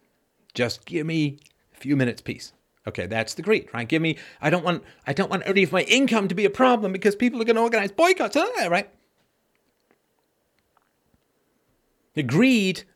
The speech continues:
on the one side in a business model is opportunity on the other side, which is, again, I'll, you know, you can go to freedomain dot com forward slash connect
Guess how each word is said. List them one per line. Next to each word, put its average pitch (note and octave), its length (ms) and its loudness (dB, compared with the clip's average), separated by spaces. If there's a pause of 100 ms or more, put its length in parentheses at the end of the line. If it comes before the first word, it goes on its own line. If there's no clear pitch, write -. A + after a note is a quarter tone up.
(340)
on C#3 120 2
the B2 60 4
one G#3+ 220 4
side G#2+ 460 -6 (260)
in G#2+ 260 0
a - 20 0
business G#2+ 540 -2 (260)
model G2+ 480 -4 (300)
is C#3 320 2 (180)
opportunity D3 600 0
on B2+ 100 -2
the A#2+ 80 2
other G#2 140 0
side, G2+ 280 -8
which G#2 120 -14
is, A2+ 100 -4
again, B2 380 -4
I'll, F#2 260 -8 (160)
you A#2+ 100 -2
know, G2 280 -6
you C3 100 0
can C#3 80 -2
go C3 100 4
to A2+ 60 -2
freedomain F3 480 0
dot C#3 180 0
com A#2+ 220 -2
forward A2+ 300 -6
slash G#2+ 240 -6
connect G3+ 420 0